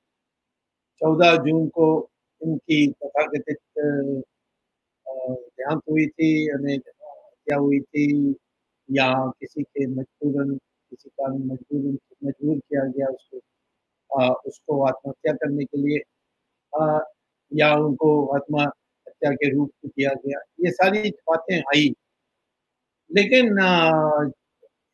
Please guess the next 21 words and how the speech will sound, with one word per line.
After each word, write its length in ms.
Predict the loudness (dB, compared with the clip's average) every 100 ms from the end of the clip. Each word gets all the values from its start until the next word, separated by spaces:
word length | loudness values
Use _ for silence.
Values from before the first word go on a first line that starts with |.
| _ -20
सुसाइड 560 | -2 0 4 4 4
नोट 240 | 2 0 -2
नहीं 120 | -12
था, 220 | -14 -20 -20 _ _ _ _ _ 6
ये 100 | 6
बहुत 320 | 8 4 4 -2
विचित्र 400 | -12 _ _ _
है, 80 | _ _ _ _ _ _ _ _ _ _ _ _ _ _ 2
ये 180 | 6 6
अभूतपूर्व 520 | 6 2 2 -6 -6
है। 200 | -10 -20 _ _ _ _ 0
और 140 | 2
वो 260 | 4 4 4
भी 180 | 2
जो 400 | 4 4 4 0 -6 _ _
पढ़ा 160 | 4 6
लिखा 300 | 6 4 2
आदमी 280 | 4 2 -2
है, 80 | -4 _ _ _ _ -20 _ _ _ _ _
तो 60 | -20
कुछ 220 | _ -14